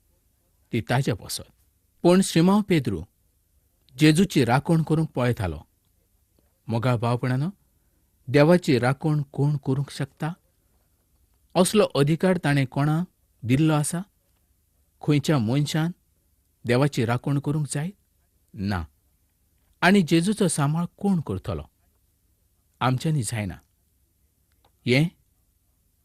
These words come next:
पेद्रून चुकीचें पावल मारलेलें आसलें. तरी पूण जेजू जाणा आसलो, पेद्रू खंय चुकतलो.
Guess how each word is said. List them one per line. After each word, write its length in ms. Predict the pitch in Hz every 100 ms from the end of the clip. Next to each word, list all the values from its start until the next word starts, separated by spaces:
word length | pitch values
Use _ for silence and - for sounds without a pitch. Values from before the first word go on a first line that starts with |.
| _
पेद्रून 420 | 147 160 180 175 170
चुकीचें 500 | - 127 165 - 131 104
पावल 260 | 127 131 135
मारलेलें 420 | 123 117 113 101
आसलें. 300 | 87 - - - _ _ _ _ _ _ _ _ _ _ _
तरी 220 | 131 151
पूण 240 | 165 98 - _ _ _ _ _ _ _ _ _ _ _ _ _ _ _ _ 117
जेजू 300 | 147 156 135
जाणा 340 | 143 170 143
आसलो, 300 | 120 - 143
पेद्रू 400 | 143 123 123 135
खंय 260 | 123 123 120
चुकतलो. 480 | - - - 87